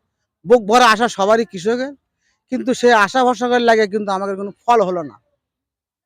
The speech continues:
আমাদের প্রতিটা বিঘে প্রতি আমাকে খরচ পড়ছে প্রায় চুয়াত্তর হাজার টাকা। সেই আলুটা আমরা বিক্রি করেছি আজ চল্লিশ, পাঁচচল্লিশ, ঊর্ধ্বে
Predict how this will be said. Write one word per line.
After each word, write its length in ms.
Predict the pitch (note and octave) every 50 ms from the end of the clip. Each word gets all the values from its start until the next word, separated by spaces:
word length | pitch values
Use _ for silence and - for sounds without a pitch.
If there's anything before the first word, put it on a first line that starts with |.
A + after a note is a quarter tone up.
| _ - _ _ _ _ _ _ _ -
আমাদের 320 | D#3+ G3+ A#3+ B3+ C4+ C#4
প্রতিটা 460 | C4+ - C4 C#4 A3 C#4+ B3+ C#4+ C#4 B3+
বিঘে 420 | G#3 F#3 E3+ F3 A3 A3 C4 D#4
প্রতি 320 | C#4+ B3+ D4 B3 A3+ C#4+ D4 D4+ D4
আমাকে 380 | A#3 A#3 A#3 C4 B3+ A3 C4 C4 C4 C4+ C4+ C4+ B3+ - _ _ _ _ _ _
খরচ 260 | - - B3+ B3+ A#3+ _ -
পড়ছে 220 | C4 B3+ A3+ B3
প্রায় 220 | G#3+ A3+ B3 A#3+ - _
চুয়াত্তর 360 | - B3+ C#4+ D4 - - C4+ G3
হাজার 200 | F3 E3 E3 _ -
টাকা। 200 | B2+ A2 A2+ - _ _ _ _ _ _ _ _ _ _ _ _
সেই 340 | - - - B3 C4 C#4 C#4+ C#4+ E4+ _ _ _ _ _ -
আলুটা 320 | - A#3 B3 B3+ B3+ B3 C4 B3
আমরা 180 | A#3+ B3+ B3 A#3+
বিক্রি 260 | G#3 A#3 G#3+ A3+ A#3
করেছি 340 | G#3 B3 B3 G3+ - - B3
আজ 160 | A#3 A#3+ G#3+ - _ _
চল্লিশ, 380 | - C#4 B3+ B3 B3 A#3+ B3+ A#3+ - _
পাঁচচল্লিশ, 520 | - A3 G#3 - _ - B3+ B3 C4+ C4+ C4
ঊর্ধ্বে 300 | A3 C4 A#3+ G#3 G#3+